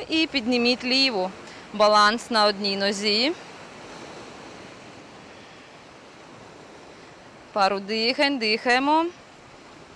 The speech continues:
Сконцентруйтесь. Міняємо ногу,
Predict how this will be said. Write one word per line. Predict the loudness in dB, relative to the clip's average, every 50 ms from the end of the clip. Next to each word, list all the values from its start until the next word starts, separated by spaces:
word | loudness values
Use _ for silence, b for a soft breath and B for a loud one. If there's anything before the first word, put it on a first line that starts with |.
| -20 -20 -20 -20 -20 -20 -20 -14
Сконцентруйтесь. | -8 -6 -6 -4 -4 -4 -4 -4 -2 -2 0 0 0 -2 -2 -2 -4 -4 -4 -8 -10 -14 -16 -20 -20 -20 -20 -20 -20 -20 -20 -20 -20 -20 -20 -20 -20 -20 -20 -20 -20 -20 -20 -20 -20 -20 -20 -20 -20 -20 -20 -20 -12 -6 -2
Міняємо | 0 0 2 4 4 6 6 6 4 4 2 0
ногу, | 0 2 2 2 2 2 2 2 0 0